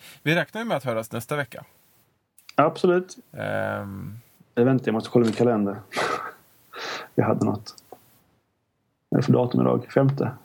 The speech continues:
Speaker 1: Idag är det femte, så det är tolfte.
Speaker 2: Eh. Nej, det är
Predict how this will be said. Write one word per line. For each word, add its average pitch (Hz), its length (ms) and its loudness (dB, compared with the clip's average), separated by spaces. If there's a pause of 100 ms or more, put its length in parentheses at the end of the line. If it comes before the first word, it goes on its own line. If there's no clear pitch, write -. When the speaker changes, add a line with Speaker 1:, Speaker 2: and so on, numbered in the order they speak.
(340)
Speaker 1:
Idag 123 180 0
är 123 40 -4
det 117 60 -6
femte, 110 340 -10
så - 120 -12
det 107 60 -8
är - 20 -10
tolfte. - 460 -10 (840)
Speaker 2:
Eh. - 300 -2 (2250)
Nej, - 240 4
det 127 140 0
är 117 40 0